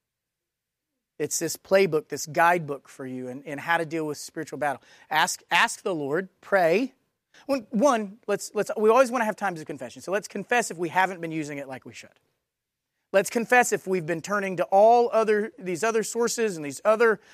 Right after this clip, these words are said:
uh, avenues and, and, and end up actually forsaking the source. So confess if, if you haven't spent as much time in God's word. If you, i-, i-, then you should, because it's showing that you don't really be-,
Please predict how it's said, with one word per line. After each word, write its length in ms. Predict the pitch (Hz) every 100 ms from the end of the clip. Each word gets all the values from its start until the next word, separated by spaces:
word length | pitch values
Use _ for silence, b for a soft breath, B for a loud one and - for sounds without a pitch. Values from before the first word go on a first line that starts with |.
| b -
uh, 400 | 175 170 165 185
avenues 720 | 196 220 214 226 220 220 214 180
and, 320 | - 170 175
and, 240 | 185 175 - -
and 240 | 170 170
end 200 | - 226
up 100 | 220 202
actually 320 | 190 - 170
forsaking 800 | - 160 - 226 214 180 151 151 b b -
the 140 | 165
source. 800 | - - 131 101 - - - - _ _ _ _ _ _ _ _
So 200 | - 117
confess 520 | 151 147 196 185 -
if, 120 | 143
if 140 | - 139
you 80 | 143
haven't 340 | 196 190 180
spent 180 | - 180
as 80 | 160
much 160 | 165
time 320 | - 160 151 143 b b
in 180 | - 175
God's 220 | 170 147
word. 100 | 151
If 140 | 202 -
you, 120 | 202 - _ _ _
i-, 100 | 196 196
i-, 60 | 208
then 160 | 196
you 80 | 175
should, 340 | 165 262 208 156
because 340 | 156 160 - _ _ _ _ _ _ _ _
it's 280 | 180 208 180
showing 220 | - 233
that 100 | 202
you 60 | 175
don't 240 | 208 214
really 240 | 196 190 175
be-, 560 | 147 _ 180 151 196